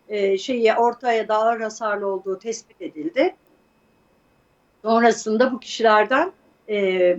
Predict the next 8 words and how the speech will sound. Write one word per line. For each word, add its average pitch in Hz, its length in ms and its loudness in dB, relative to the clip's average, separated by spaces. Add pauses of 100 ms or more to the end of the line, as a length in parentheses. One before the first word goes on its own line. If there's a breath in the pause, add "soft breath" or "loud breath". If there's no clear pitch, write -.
(120)
taahhütname 226 640 2
alınıyor. 131 560 -12 (200)
Yani 170 400 -4
tamam, 180 420 -4
ben, 170 340 0
e, 160 260 -10 (580)
bu, 165 260 -4 (560)
e, - 60 -12